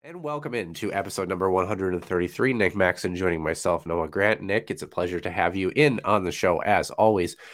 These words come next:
Uh, recording on Sunday this week will probably be, likely be the same next week. And why I say probably, it will actually be the same next week because, uh,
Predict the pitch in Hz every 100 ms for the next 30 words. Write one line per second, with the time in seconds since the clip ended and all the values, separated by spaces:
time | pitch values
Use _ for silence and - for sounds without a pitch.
0 | - 95 87 82 85 - 117 113 85 87
1 | 87 - 107 104 92 107 - 117 98 -
2 | 92 87 87 - 80 - 87 87 85 95
3 | 92 101 123 - 143 143 113 110 107 107
4 | 107 - 101 - 123 143 160 175 143 127
5 | 131 127 151 190 107 82 82 80 - 78
6 | 78 80 - 101 113 113 - 101 98 101
7 | 101 92